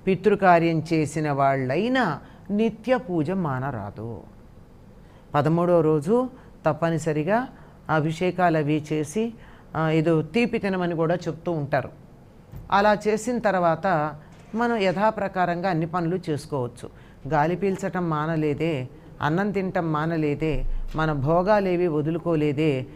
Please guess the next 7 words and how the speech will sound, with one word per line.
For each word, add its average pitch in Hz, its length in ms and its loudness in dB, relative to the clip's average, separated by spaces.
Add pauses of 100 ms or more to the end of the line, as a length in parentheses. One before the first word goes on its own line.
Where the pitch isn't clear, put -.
(140)
సినిమాలకు 269 500 0
వెళ్ళడం 208 320 0
కూడా 196 200 2
మానలేదే, 156 760 0 (640)
టీవీలు 285 420 4
చూడడం 202 300 4
మానలేదే, 156 720 2